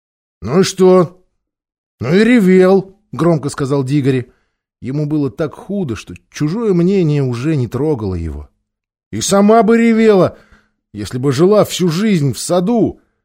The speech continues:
и у тебя были пони, и ты бы купалась в речке, а потом тебя притащили в эту дыру". "Лондон — не дыра", возмутилась Полли,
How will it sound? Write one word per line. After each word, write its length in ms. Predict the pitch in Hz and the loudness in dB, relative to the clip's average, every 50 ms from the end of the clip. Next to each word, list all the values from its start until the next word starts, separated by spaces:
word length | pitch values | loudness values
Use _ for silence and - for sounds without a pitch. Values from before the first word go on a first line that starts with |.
| _ _ - | _ _ -8
и 40 | 95 | -8
у 100 | 104 101 | -8 -6
тебя 240 | 123 139 185 185 | -4 -2 0 0
были 260 | 160 165 175 160 147 117 | 2 2 2 2 2 -4
пони, 760 | - _ - - 214 247 262 262 247 226 202 156 101 - - _ _ _ _ _ _ _ _ _ _ _ _ _ - | -4 _ -6 -2 0 2 2 4 4 4 2 0 0 -4 -10 _ _ _ _ _ _ _ _ _ _ _ _ _ -16
и 60 | - | -10
ты 120 | 107 - 202 | -2 0 0
бы 120 | 196 185 | 0 0
купалась 520 | - 202 185 - 254 240 214 202 170 - 120 | -2 -4 0 2 4 4 6 4 4 0 -2
в 100 | 120 160 | -2 0
речке, 460 | 214 262 277 247 175 - - - 127 | 2 2 2 2 2 -2 -6 -8 -8
а 40 | 120 | -6
потом 260 | - 147 - 202 185 | -6 -4 -2 -2 -2
тебя 200 | - 160 175 175 | 0 0 -2 -2
притащили 540 | 175 165 160 190 190 170 - - 226 220 196 | -2 -2 -2 -2 -2 -2 0 -2 0 0 2
в 100 | 170 180 | 2 2
эту 220 | 196 190 208 196 | 2 2 0 -4
дыру". 680 | 151 113 101 135 233 277 277 262 233 185 139 101 - _ _ _ _ _ _ _ _ _ _ - | -4 -2 0 2 4 4 6 4 4 4 2 0 -2 _ _ _ _ _ _ _ _ _ _ -12
"Лондон — 680 | - 101 143 254 311 320 294 185 127 110 87 82 80 _ _ _ _ _ _ _ | -8 -4 -2 0 0 0 0 0 -2 -4 -6 -6 -10 _ _ _ _ _ _ _
не 280 | - 95 104 117 143 190 | -12 -8 -6 -2 -2 -2
дыра", 640 | 190 180 240 254 262 208 156 120 101 95 - _ _ - | 0 0 -2 -2 0 0 0 0 -2 -4 -6 _ _ -14
возмутилась 600 | 98 101 117 123 135 131 - 127 123 123 117 - | -10 -8 -6 -4 -6 -6 -4 -4 -4 -4 -4 -6
Полли, 440 | - 127 135 127 120 123 123 - | -6 -4 -2 -2 0 -2 -4 -6